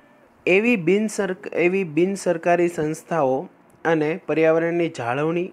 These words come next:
અને સંરક્ષણને પ્રોત્સાહિત કરતા સંગઠનોના નામ આપો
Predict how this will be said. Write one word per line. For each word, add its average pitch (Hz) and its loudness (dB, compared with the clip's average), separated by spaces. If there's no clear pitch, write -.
અને 147 -4
સંરક્ષણને 156 -2
પ્રોત્સાહિત 170 -4
કરતા 156 -4
સંગઠનોના 135 -4
નામ 120 -2
આપો 170 0